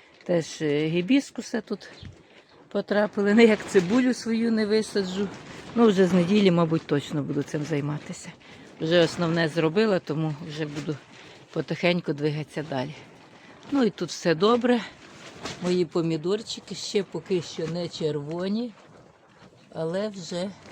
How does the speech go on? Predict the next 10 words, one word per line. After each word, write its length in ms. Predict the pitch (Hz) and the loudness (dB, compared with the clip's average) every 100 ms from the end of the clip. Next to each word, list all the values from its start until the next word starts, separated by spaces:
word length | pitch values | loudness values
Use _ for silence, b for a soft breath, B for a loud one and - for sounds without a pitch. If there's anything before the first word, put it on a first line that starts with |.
| - | -12
мені 140 | 165 165 160 | -12 -12 -10
здається, 420 | 170 170 - 175 | -10 -10 -10 -8
буріють. 300 | 170 160 139 139 151 - - | -8 -8 -8 -10 -14 -16 -16
Ну, 80 | 233 | -12
не 200 | 220 160 151 160 - - - | -12 -10 -12 -14 -16 -16 -16
там. 80 | 175 180 185 196 - - - - - - - - - - - - - - - - - - - | -14 -14 -14 -16 -16 -18 -18 -18 -16 -16 -18 -18 -20 -20 -20 -20 -20 -20 -18 -16 -16 -18 -10
Так 140 | 190 196 - | -10 -10 -12
що 100 | 165 | -14
все 240 | - 165 185 | -10 -10 -6
добре. 300 | - - | -6 -6